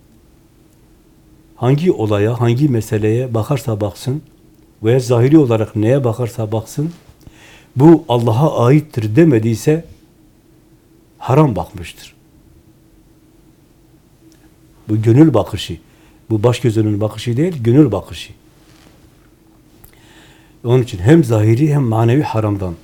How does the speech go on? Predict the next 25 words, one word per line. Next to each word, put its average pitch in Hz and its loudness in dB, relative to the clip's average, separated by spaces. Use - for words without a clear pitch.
kurtulabilmek 117 -2
için, 156 -6
evet, 98 -16
gönlü 127 4
te-, - -6
nefsi 117 -4
temizlemek 95 -2
gerekir. 85 -12
Nefsi 165 -2
gönüle, 117 2
ruha 139 0
teslim 110 -6
etmek 110 -6
gerekir 117 -4
ki 160 -2
hem 190 4
manevi 113 0
hem 151 4
zahiri 110 -4
haramdan 110 -4
kurtulsun. 104 -6
Allah'ın 123 2
nazarıyla 123 0
nazar 117 0
etsin. 82 -10